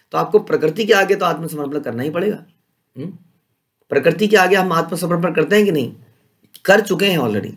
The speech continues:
हम जानते हैं कि हम बढ़ती हुई उम्र को रोक नहीं सकते, हम जानते हैं कि हम अपनी बीमारियों को रोक नहीं सकते, शरीर के अंदर होने वाली बीमारियों को रोक नहीं सकते, हम जानते हैं कि हम अपनी मृत्यु को रोक नहीं सकते, तो हम already आत्मसमर्पण कर चुके हैं। हाँ,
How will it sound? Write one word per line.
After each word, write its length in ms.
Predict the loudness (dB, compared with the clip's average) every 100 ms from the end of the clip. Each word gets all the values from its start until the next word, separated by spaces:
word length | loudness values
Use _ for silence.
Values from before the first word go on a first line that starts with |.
| -18 _ _ _ _ 0
हम 120 | 2
जानते 340 | 4 4 2
हैं 120 | 0 2
कि 80 |
हम 240 | 0 2 2
बढ़ती 280 | 2 2 2
हुई 100 | 2
उम्र 200 | 2 2
को 80 |
रोक 180 | 0 0
नहीं 140 | -4 -6
सकते, 280 | -8 -8
हम 140 | -6 0
जानते 320 | 0 0 -2
हैं 100 | -2
कि 60 | -2
हम 80 |
अपनी 140 | -2 0
बीमारियों 440 | 2 2 2 2
को 80 | 2
रोक 160 | 0 -2
नहीं 160 | -6
सकते, 300 | -8 -8 -8
शरीर 280 | -2 0 2
के 100 | 2
अंदर 220 | 2 4
होने 180 | 4 2
वाली 160 | 0 0
बीमारियों 400 | -2 0 0 0
को 60 |
रोक 180 | -2 -4
नहीं 120 | -8
सकते, 380 | -8 -10 -10 -12 _ _ _ _ _ _ _ _ _
हम 100 | 0
जानते 340 | 4 2 2 0
हैं 100 | 0
कि 60 |
हम 80 | 0
अपनी 120 | 2
मृत्यु 340 | 2 2 0 0
को 60 |
रोक 160 | 0 0
नहीं 160 | -4
सकते, 320 | -6 -10 -14 -20 _ _ _ _ _ _ _
तो 60 | -6
हम 160 | -2 0
already 460 | 0 2 4 2
आत्मसमर्पण 760 | 2 -2 -4 -6 -6 -6 -4 -4
कर 200 | -4 -6
चुके 220 | -6 -8
हैं। 260 | -10 -14 _ _ _ _ _ _ _
हाँ, 280 | -10 -10